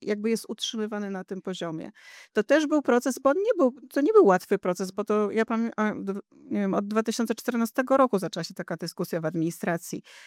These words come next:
Na ile administracji, która była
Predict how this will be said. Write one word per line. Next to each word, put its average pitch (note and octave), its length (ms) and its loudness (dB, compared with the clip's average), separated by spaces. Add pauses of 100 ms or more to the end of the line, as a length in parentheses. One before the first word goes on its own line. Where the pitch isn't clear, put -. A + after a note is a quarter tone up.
(120)
Na F#3 200 2
ile B3 360 0 (300)
administracji, G#3+ 760 0
która G#3+ 260 -4
była G#3 340 0